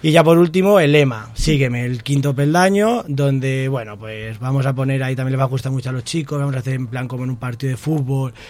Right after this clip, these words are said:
que se levantan las cartulinas y echamos una foto desde lo alto, donde se ve todo el lema, los niños, pues todos los niños que han colaborado a lo largo del día de hoy, en los juegos, en la misa, etcétera, pues van a poder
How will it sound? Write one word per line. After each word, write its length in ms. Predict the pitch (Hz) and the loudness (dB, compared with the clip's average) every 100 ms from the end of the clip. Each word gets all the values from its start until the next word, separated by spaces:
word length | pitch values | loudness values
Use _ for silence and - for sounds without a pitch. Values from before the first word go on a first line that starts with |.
| - | -16
que 100 | - | -8
se 140 | 123 127 | -6 -4
levantan 280 | 131 131 131 | -4 -4 -6
las 120 | 131 | -6
cartulinas 960 | 139 117 127 143 160 143 139 135 - - - | -8 -6 -4 -2 0 0 -2 -4 -8 -20 -16
y 140 | 127 135 | -8 -6
echamos 260 | 135 135 | -4 -4
una 140 | 135 127 | -2 -4
foto 260 | 139 135 | -4 -4
desde 220 | 135 123 | -2 -2
lo 120 | 131 139 | -2 0
alto, 460 | 156 139 170 196 - - - - | -2 -4 -6 -6 -8 -20 -20 -12
donde 200 | 131 131 | -4 -2
se 120 | 120 127 | -2 -2
ve 120 | 135 | 0
todo 180 | 135 135 | 0 2
el 140 | 139 | 4
lema, 440 | 156 170 170 185 196 | 4 4 0 0 0
los 160 | 143 | -2
niños, 240 | 123 139 139 | -2 -2 -4
pues 220 | 131 - | -8 -12
todos 260 | - 131 131 | -8 -4 -2
los 140 | 123 | -2
niños 160 | 135 123 | -2 -2
que 80 | 131 | -6
han 80 | |
colaborado 840 | 127 131 127 127 131 123 131 131 127 | -6 -6 -6 -6 -6 -6 -6 -8 -6
a 60 | |
lo 80 | 127 | -4
largo 240 | 127 123 127 | -4 -4 -4
del 160 | 123 | -4
día 160 | 120 123 | -4 -4
de 160 | 127 | -2
hoy, 240 | 147 139 113 - - | 0 -2 -4 -18 -20
en 80 | 107 | -16
los 120 | 101 | -16
juegos, 420 | 139 127 143 131 120 | -6 -2 0 -2 -6
en 80 | |
la 100 | 120 | -8
misa, 540 | 117 139 139 127 107 101 - - - - - - | -2 -2 -2 -4 -10 -14 -20 -20 -20 -20 -20 -10
etcétera, 680 | 131 120 151 151 160 180 | -6 -2 -2 0 0 0
pues 180 | 175 139 | 0 0
van 140 | 135 135 | 0 -2
a 80 | |
poder 540 | 127 131 135 135 139 | -2 -2 -2 -2 -2